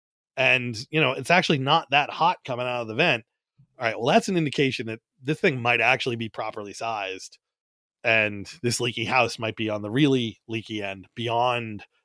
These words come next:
the lines in the manuals. And maybe I should do a blower door test on this home and highly recommend it. And, you know, there's a lot of salesmanship in that. And then, and then you fall into this, the homeowner doesn't have the money for it. They still want you to replace the system. Do you go like for like?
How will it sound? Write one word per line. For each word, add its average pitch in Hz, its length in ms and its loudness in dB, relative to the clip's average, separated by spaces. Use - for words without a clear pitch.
the 120 80 -2
lines 104 500 -2
in 104 140 -10
the 101 60 -12
manuals. 101 580 -10
And 110 100 -8
maybe 143 380 4
I 123 120 6
should 117 220 -4
do 117 160 -4
a 110 40 -4
blower 104 280 -6
door 101 160 -8
test - 280 -10
on 101 100 -12
this 101 160 -14
home 101 200 -10
and 98 80 -16
highly 120 640 -6
recommend 104 500 -12
it. 101 80 -12
And, 104 400 -6
you 104 100 -10
know, 95 200 -10
there's 107 180 -6
a 123 60 -6
lot 151 240 4
of 139 80 -2
salesmanship 127 560 -2
in 123 80 -6
that. 131 120 -4
And 156 140 4
then, 208 140 4
and 185 120 4
then 220 140 4
you 214 100 2
fall 190 300 4
into 165 140 -2
this, 156 240 0
the 131 60 -4
homeowner 151 300 2
doesn't 143 160 4
have 131 120 0
the 123 80 -2
money 117 240 -2
for 110 220 -2
it. 110 120 -6
They 107 80 -6
still 120 220 -2
want 120 180 -2
you 120 60 -6
to 110 60 -2
replace 107 260 -8
the 104 80 -12
system. 98 420 -12
Do 110 100 -8
you 110 140 -4
go 107 180 -6
like 101 220 -6
for 104 120 -12
like? 98 360 -8